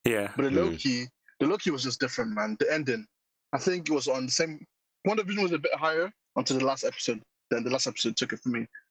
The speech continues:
Speaker 2: for Loki. But Captain America is not a sleeper as well. That's, that's pretty good. That's pretty good. But I say Loki for now. It might change, but Loki is
Speaker 3: Okay.
Speaker 2: the, is the obvious answer for me.
Speaker 1: I agree with that as well, though.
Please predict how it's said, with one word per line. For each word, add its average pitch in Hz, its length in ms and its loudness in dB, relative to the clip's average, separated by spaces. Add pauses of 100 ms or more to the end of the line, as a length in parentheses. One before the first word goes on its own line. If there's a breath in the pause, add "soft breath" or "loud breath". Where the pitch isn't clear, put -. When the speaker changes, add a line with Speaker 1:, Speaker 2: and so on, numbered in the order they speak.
(180)
Speaker 2:
for 131 80 2
Loki. - 280 -2
But 127 260 0 (400)
Captain 190 240 2
America 190 280 0
is 170 160 0
not 175 100 0
a 151 40 0
sleeper 156 260 -2
as 123 140 -2
well. 135 120 0
That's, 139 280 0
that's 127 160 -2
pretty 123 180 0
good. 123 260 -2 (280)
That's 127 180 0
pretty 117 220 -2
good. 113 200 -4 (460)
But 131 80 4
I 151 60 2
say 151 160 0
Loki 117 260 -4
for 117 120 -4
now. 110 200 -2 (520)
It 147 60 2
might 165 160 0
change, 160 380 -2
but 117 240 0
Loki 127 400 0
is 117 160 -2
Speaker 3:
Okay. 113 240 0
Speaker 2:
the, 110 60 -12 (100)
is - 80 -2
the - 80 2
obvious 123 320 0
answer 113 220 -4
for 120 100 -12
me. 113 160 -2 (480)
Speaker 1:
I 104 100 2
agree 107 160 -2
with 110 120 2
that 98 120 0
as 98 140 -2
well, 101 120 0
though. 98 240 -2